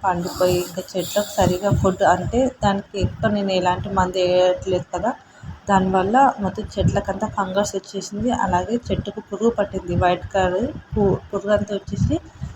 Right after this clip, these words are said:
చెట్లు మొత్తం చనిపోతున్నాయి అనమాట. అప్పుడు నేను ఉన్నప్పుడు ఏంటంటే దీనికి బియ్యం కడిగిన నీళ్ళు, అలాగే టీ పొడి, ఇంకా తర్వాతనేమో అరటిపండు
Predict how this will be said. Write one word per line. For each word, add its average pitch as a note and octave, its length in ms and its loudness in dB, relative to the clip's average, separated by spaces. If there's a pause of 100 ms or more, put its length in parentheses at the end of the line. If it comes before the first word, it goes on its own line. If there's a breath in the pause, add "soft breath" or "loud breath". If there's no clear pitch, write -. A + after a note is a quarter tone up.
(100)
చెట్లు A3 320 -2
మొత్తం A3 340 2
చనిపోతున్నాయి F#3+ 600 2
అనమాట. F3+ 260 -2 (160)
అప్పుడు G#3+ 240 -2
నేను G#3+ 160 2
ఉన్నప్పుడు A3 380 2
ఏంటంటే G#3+ 300 2
దీనికి G#3+ 380 -2
బియ్యం F#3+ 320 2
కడిగిన F#3+ 340 0
నీళ్ళు, F#3 240 0 (500 loud breath)
అలాగే F#3 360 2 (140)
టీ G3+ 100 2 (140)
పొడి, F#3+ 300 4 (160)
ఇంకా F#3 280 4
తర్వాతనేమో F#3 600 2 (320)
అరటిపండు G3+ 640 4